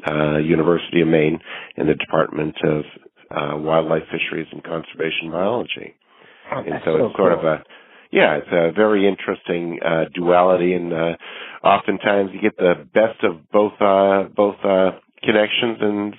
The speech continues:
Speaker 1: sometimes, uh, the, the downsides of both, but that's okay. Yeah, yeah. I, as I like to tell people, I get paid to play with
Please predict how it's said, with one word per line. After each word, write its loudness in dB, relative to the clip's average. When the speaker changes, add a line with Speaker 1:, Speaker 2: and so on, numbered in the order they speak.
Speaker 1:
sometimes, 0
uh, 4
the, 2
the 2
downsides 2
of -14
both, -4
but -2
that's 2
okay. 0
Yeah, 2
yeah. 4
I, 4
as 0
I 2
like 0
to -20
tell 0
people, -4
I 2
get 0
paid -2
to -20
play 2
with -2